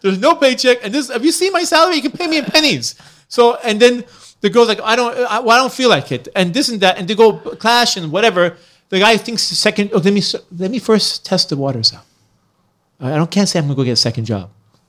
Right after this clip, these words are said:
<laughs> Let me say a joke about a second, a second job. It's just, just tell my boss. It would be so funny for me working. Well, I got ten jobs now, two jobs. You don't have two jobs, do you?" "No, no, no, just, <laughs> I was joking.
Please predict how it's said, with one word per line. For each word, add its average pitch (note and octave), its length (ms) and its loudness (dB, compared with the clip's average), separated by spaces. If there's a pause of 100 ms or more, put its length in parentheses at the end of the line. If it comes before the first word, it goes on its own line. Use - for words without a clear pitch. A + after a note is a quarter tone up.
<laughs> - 400 -4
Let A#3+ 300 0
me B3 80 0
say F#3+ 180 2
a D3 40 4
joke E3+ 300 0
about B2 260 2 (340)
a D#3 60 -6
second, C#3+ 460 0 (200)
a E3+ 60 0
second D3+ 380 0
job. C3 220 4
It's C#3+ 120 0
just, - 240 0 (580)
just A#3 200 0
tell B3+ 100 0
my G#3 80 2
boss. E3 460 2
It - 40 -20 (380)
would G#4 80 6
be G4 60 8
so F#4 120 2
funny C4 320 -2
for G3 120 -8
me A#3+ 180 -2
working. A3 340 0
Well, F#3 160 4
I F#3+ 60 2
got E3+ 220 -4
ten G#3+ 200 -4
jobs F3+ 280 2
now, B2+ 160 -4
two G#3+ 180 -2
jobs. C#3 260 2 (240)
You G#3+ 60 0
don't C4+ 60 6
have A3+ 100 0
two G3 120 -2
jobs, C#3+ 260 2
do G3 60 0
you?" E4+ 120 0
"No, G4+ 140 2
no, A#3+ 160 4
no, - 20 -12
just, - 380 -12
<laughs> - 40 -20
I - 200 -8
was - 160 0
joking. - 420 -4